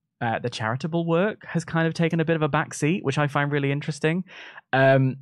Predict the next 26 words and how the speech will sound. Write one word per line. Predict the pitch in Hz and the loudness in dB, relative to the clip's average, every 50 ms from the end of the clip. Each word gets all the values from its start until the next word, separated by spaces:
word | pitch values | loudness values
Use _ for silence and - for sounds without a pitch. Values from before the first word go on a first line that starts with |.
| - _ - | -8 _ 2
also, | 160 156 165 170 165 - 165 143 139 131 120 - - - _ _ _ _ _ _ _ _ _ - | 4 6 6 4 4 4 6 6 8 6 6 4 0 -4 _ _ _ _ _ _ _ _ _ 0
uh, | 127 127 123 120 113 113 - - _ _ _ _ _ - | 2 2 4 4 4 2 0 -2 _ _ _ _ _ 2
I | 117 123 135 135 | 4 4 4 4
would | 131 123 127 120 | 4 2 2 2
like | 123 120 131 127 | 2 0 0 -2
to | - 127 | -4 -6
see, | - - - - 120 120 117 110 120 - - _ _ _ - | -6 -4 -2 0 0 0 0 -2 -4 -12 -20 _ _ _ -2
and | 131 123 | 0 2
this | 127 123 120 | 2 0 0
was | - 123 117 | -2 -2 -4
a, | 110 120 - | -4 -4 -6
a | - 123 | -8 -8
question | - - 143 131 135 - 131 | -4 -2 -2 -2 0 0 -2
that | 117 98 | -2 -2
was | 120 117 | -2 -2
asked | 113 107 - - | -4 -4 -6 -8
to | - 113 | -10 -8
Tony | - 113 107 107 | -6 -6 -6 -6
Khan, | - - 117 113 107 107 107 - | -6 -4 -4 -4 -4 -4 -6 -6
and | - 117 110 | -6 -6 -6
it's | 104 117 | -6 -8
something | 117 110 113 | -8 -8 -8
we | 117 | -6
talked | 110 117 117 - | -6 -6 -6 -6
about | - 95 | -6 -8
in | 104 | -8